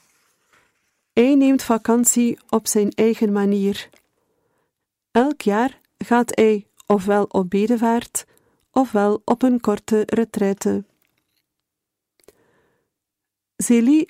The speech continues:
legt al wat haar bezighoudt elke dag neer in de handen van God. Zij slaagt erin er een bevrijdende acte van geloof van te maken.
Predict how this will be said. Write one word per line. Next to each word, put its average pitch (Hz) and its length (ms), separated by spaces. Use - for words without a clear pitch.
legt 220 360
al 294 220
wat 247 200
haar 202 220
bezighoudt 220 840
elke 262 360
dag 208 260
neer 208 580
in 233 160
de 247 80
handen 208 440
van 226 220
God. - 500
Zij 208 220
slaagt 220 440
erin 226 360
er 226 220
een 226 280
bevrijdende 226 800
acte 240 360
van 208 240
geloof 233 460
van 208 200
te 208 140
maken. 202 600